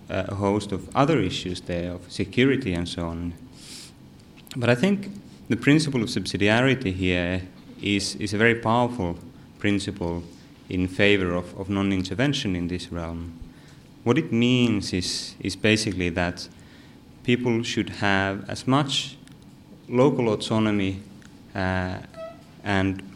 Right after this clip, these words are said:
involvement through free institutions like family and civil society as possible. And the state should only interfere in the life of the society when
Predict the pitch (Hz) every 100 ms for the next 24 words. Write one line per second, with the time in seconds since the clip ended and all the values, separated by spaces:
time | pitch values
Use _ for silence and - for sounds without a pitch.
0 | - - - - 107 104 123 131 131 117
1 | 110 - - 123 127 127 101 - 135 127
2 | 110 104 - - 117 117 98 92 90 -
3 | - 95 92 - 110 110 101 90 87 107
4 | 98 95 90 107 113 110 87 - - -
5 | - - 87 - 104 101 85 85 82 -
6 | - - - 104 104 101 - 139 156 101
7 | - - - - - - - 117 143 185
8 | 131 113 113 104 113 113 107 104 98 101
9 | 107 104 98 92 110 - - 95 - 110
10 | 123 117 92 90 - - - - - -
11 | - - - - - - - 110 107 107
12 | 107